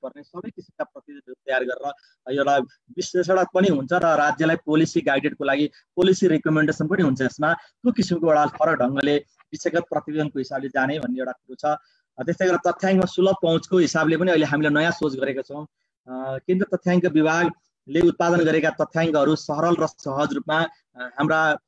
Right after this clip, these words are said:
प्रयोगकर्ताहरू माझमा हामीले पुर्याउन नसकेको र एउटा तितो यथार्थ पनि छ। त्यसलाई हामीले मनन गर्दै अब हामीले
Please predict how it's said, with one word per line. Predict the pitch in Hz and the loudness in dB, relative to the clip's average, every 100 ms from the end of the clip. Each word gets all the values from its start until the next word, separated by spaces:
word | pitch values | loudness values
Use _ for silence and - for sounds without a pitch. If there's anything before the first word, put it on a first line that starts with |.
| _ - | _ -2
प्रयोगकर्ताहरू | 190 - 170 156 147 | -2 0 -2 0 0
माझमा | 147 147 143 143 | 2 0 0 0
हामीले | 135 143 | 0 -2
पुर्याउन | - 143 139 139 | -2 0 0 0
नसकेको | 131 139 135 127 151 160 _ _ - | -4 -6 -6 -4 -2 -2 _ _ -2
र | |
एउटा | 139 139 139 | 2 2 0
तितो | - 165 147 | -4 0 0
यथार्थ | 135 151 156 | 0 -2 -2
पनि | 135 147 | -4 -6
छ। | 131 131 135 - _ _ | -8 -8 -8 -10 _ _
त्यसलाई | 196 196 | 2 4
हामीले | 160 151 165 | 4 2 2
मनन | 147 151 160 | 2 2 2
गर्दै | 147 143 156 151 _ - | 2 0 0 -2 _ -2
अब | 175 | 2
हामीले | 190 139 151 165 | 4 2 2 2